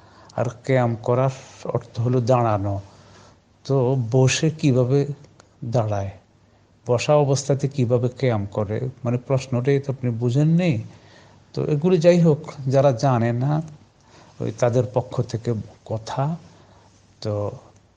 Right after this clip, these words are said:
আহ, এটা সম্পূর্ণ বাতিল, এ ব্যাপারে কোনো কান করবেন না, এগুলো কোনো আমল করার বিষয় নয়।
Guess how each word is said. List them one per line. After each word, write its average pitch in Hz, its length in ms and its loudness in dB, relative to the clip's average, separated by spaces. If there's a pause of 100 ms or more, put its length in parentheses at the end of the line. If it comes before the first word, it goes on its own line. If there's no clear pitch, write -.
(220)
আহ, 104 420 -6
এটা 123 140 -4
সম্পূর্ণ 113 400 -2
বাতিল, 113 560 -2
এ 131 60 -2
ব্যাপারে 104 500 -6 (960)
কোনো 120 320 -2 (260)
কান 117 260 -2
করবেন 113 420 -2
না, 143 200 -2
এগুলো 113 240 -2
কোনো 113 220 -4
আমল 107 300 0
করার 104 300 -4
বিষয় 92 440 -6
নয়। 95 240 -10